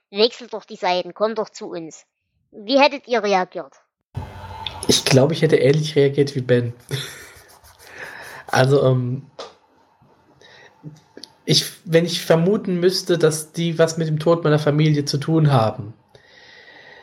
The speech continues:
Speaker 2: dass die mich ziemlich übel zugerichtet haben. Wir haben jetzt noch gar nicht drüber gesprochen, er wird ja doch, äh, im Lauf seiner Flucht, ähm, an mehr als einer Stelle verletzt.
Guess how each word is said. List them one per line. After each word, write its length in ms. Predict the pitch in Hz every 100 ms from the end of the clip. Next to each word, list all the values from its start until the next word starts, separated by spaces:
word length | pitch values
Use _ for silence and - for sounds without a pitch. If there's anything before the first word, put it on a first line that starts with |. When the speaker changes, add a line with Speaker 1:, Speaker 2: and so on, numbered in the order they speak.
| -
Speaker 2:
dass 220 | - 139 -
die 140 | 170
mich 400 | 170 170 - -
ziemlich 320 | - 202 196
übel 260 | 202 180 180
zugerichtet 680 | - 202 180 147 151 135 131
haben. 240 | 120 127
Wir 80 | 131
haben 80 | 139
jetzt 300 | 135 - 147
noch 140 | 135
gar 100 | 143
nicht 140 | 143 147
drüber 180 | 156
gesprochen, 500 | 147 143 - 151 160
er 200 | 143 135 -
wird 280 | 147 156 156
ja 120 | 160
doch, 360 | 151 151 147 -
äh, 300 | 135 131 131 131 - _ -
im 140 | 143
Lauf 300 | 131 135 143
seiner 260 | - 143 131
Flucht, 580 | 131 147 147 - - -
ähm, 340 | 127 127 131 - - _ _ -
an 280 | 123 139
mehr 140 | 143 156
als 140 | 139
einer 240 | - 139 139
Stelle 300 | 139 127 123
verletzt. 520 | 120 117 139 - -